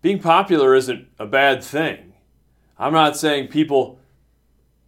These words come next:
should feel bad if they are popular or shouldn't enjoy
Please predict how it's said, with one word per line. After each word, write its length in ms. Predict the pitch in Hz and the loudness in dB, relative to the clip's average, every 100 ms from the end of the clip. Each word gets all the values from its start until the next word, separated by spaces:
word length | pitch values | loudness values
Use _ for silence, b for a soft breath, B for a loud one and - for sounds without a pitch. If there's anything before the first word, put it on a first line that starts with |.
| _ | _
should 380 | - - 185 156 | -14 0 0 0
feel 280 | - 156 147 | 0 2 4
bad 280 | 143 147 151 | 6 6 6
if 160 | 139 | 0
they 140 | 135 123 | -4 0
are 220 | 127 156 | 0 0
popular 640 | 151 104 92 95 78 67 _ _ _ _ | -2 -6 -6 -16 -20 -20 _ _ _ _
or 160 | 135 | -12
shouldn't 400 | 139 180 165 156 | -8 -8 -8 -8
enjoy 680 | 151 147 123 143 170 147 95 | -14 -16 -8 -4 -2 -4 -8